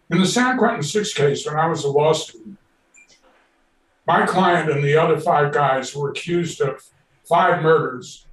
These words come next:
and assaults on the guards that are life sentences. And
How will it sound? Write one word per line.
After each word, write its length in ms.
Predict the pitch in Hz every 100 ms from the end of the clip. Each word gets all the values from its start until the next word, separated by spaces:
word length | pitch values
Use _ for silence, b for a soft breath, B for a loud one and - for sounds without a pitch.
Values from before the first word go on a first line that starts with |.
| _ _ _ _
and 200 | 135 135
assaults 560 | 139 - 165 175 180 -
on 480 | - 139 139 139 - _ _
the 80 | -
guards 520 | 117 160 160 156 -
that 180 | - - - - _
are 180 | 131 131
life 240 | 139 151
sentences. 840 | - 151 151 147 - - 127 - - _ _ _ _ _ _ _ _
And 480 | 143 143 143 139